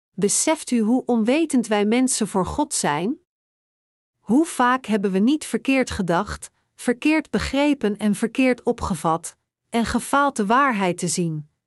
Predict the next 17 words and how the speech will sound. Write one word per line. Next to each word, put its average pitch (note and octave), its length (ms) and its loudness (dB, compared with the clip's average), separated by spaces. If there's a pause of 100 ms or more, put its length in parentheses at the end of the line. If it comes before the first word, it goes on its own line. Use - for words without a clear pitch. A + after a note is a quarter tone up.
(120)
en G3+ 160 0
dat B3+ 240 0
omdat A3+ 340 0
we G3+ 100 -2
geen B3+ 360 -2
inzicht C#4+ 500 0
hebben? F3 440 -4 (920)
Dat G3 320 -2
is B3+ 200 -4
waarom A3 380 0
wij G3+ 260 0
uiteindelijk C4 760 -2
zonde C#4+ 420 0
plegen G#3 460 0
in G3+ 140 0
deze F3+ 360 0
wereld. D#3 560 -4